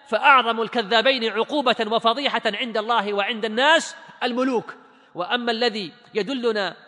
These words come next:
عليه الرأي فإنكم إنما اضطررتم إليهم، فالحمد لله الذي رد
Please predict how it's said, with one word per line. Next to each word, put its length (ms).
عليه 540
الرأي 440
فإنكم 580
إنما 520
اضطررتم 560
إليهم، 460
فالحمد 400
لله 380
الذي 280
رد 400